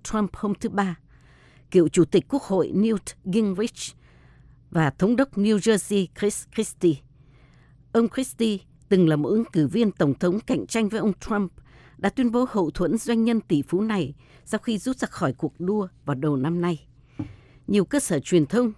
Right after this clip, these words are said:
kể cả U S News và World Report, cũng như tạp chí chính trị Politico,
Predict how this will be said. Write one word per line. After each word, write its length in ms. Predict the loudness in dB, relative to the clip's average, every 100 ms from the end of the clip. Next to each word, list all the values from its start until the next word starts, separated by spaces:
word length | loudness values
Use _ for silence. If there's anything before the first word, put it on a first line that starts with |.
| -2
kể 140 | 0
cả 220 | 0 0 0 0
U 100 | -2 -2 -4
S 140 | -2
News 420 | -2 0 -2 -6 -4
và 100 | -2
World 280 | 0 0 0 -4
Report, 440 | -8 -4 -4 -4 -8 -18 -20 -20 -6
cũng 160 | 0 2
như 100 | 2
tạp 220 | 0 -4
chí 160 | -4 -6
chính 200 | -2 -4
trị 260 | 0 -2 0
Politico, 720 | -2 -2 -6 -10 -4 -2 -2